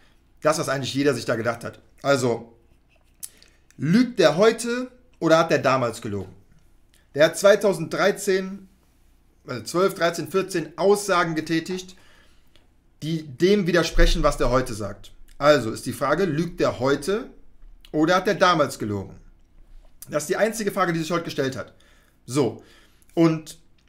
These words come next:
also wenn er mich fragt, ähm, ich glaub schon, dass Arafat gut Druck gemacht hat, ne? Ähm,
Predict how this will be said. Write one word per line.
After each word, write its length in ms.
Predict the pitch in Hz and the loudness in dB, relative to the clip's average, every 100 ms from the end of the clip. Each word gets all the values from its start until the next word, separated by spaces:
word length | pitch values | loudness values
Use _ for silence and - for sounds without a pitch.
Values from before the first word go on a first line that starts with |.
| _ - | _ -4
also 160 | 156 | -2
wenn 100 | 160 | 0
er 60 | 165 | 0
mich 200 | 233 - | -2 -2
fragt, 380 | 220 214 220 - _ _ _ - | 0 -2 -2 -18 _ _ _ -2
ähm, 600 | 151 147 143 139 139 131 - - _ _ - - - _ _ - - _ _ | 2 4 2 -4 -10 -14 -20 -20 _ _ -20 -20 -20 _ _ -20 -20 _ _
ich 160 | 175 170 | -8 0
glaub 220 | 208 196 | 2 2
schon, 440 | - 208 226 233 233 _ _ _ _ | 2 -2 -2 -6 -10 _ _ _ _
dass 360 | 123 151 156 - | 0 2 2 0
Arafat 440 | 185 175 175 165 | 2 2 0 -4
gut 200 | 160 165 | -4 0
Druck 160 | 170 190 | 0 0
gemacht 300 | 202 202 - | -2 -2 -4
hat, 240 | 214 214 | -6 -6
ne? 260 | 139 170 226 - _ _ _ _ _ _ _ _ _ _ _ _ _ | -4 -4 -4 -16 _ _ _ _ _ _ _ _ _ _ _ _ _
Ähm, 680 | 151 147 143 143 135 135 131 | 2 4 6 4 0 -10 -12